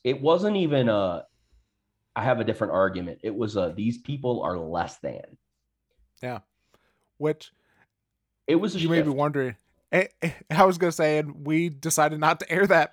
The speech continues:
Speaker 1: Yeah,
Speaker 2: podcast.
Speaker 1: and, and, and, like, I remember halfway through, I muted the microphone and I looked at Caleb and I was like, "We can't air this.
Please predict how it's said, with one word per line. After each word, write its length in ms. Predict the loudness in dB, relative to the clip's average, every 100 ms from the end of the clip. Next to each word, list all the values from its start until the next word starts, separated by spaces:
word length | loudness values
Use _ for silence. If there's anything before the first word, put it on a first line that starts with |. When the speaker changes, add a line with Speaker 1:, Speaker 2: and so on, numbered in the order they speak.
| -4 0
Speaker 1:
Yeah, 380 | 4 4 4 0
Speaker 2:
podcast. 140 | 2
Speaker 1:
and, 280 | 2 2 0
and, 200 | -2 -2 -2
and, 160 | 2
like, 240 | 2 0 0
I 120 | 0
remember 400 | 2 2 0 0
halfway 420 | 0 -2 -2 -8
through, 560 | -8 -4 -2 0 -2 -4 -12 _ _ _ _ _ 0
I 280 | 2 2 0
muted 440 | -2 -2 -2 -4
the 60 | -4
microphone 560 | -4 -6 -4 -4 -4
and 80 | -4
I 60 | -2
looked 240 | -2 -4 -8
at 120 | -6
Caleb 360 | -4 -4 -4
and 100 | -4
I 40 | -6
was 180 | -6 -6
like, 180 | -6 -6
"We 120 | -8 -4
can't 280 | 0 0
air 160 | 0 -2
this. 360 | -2 -12 -20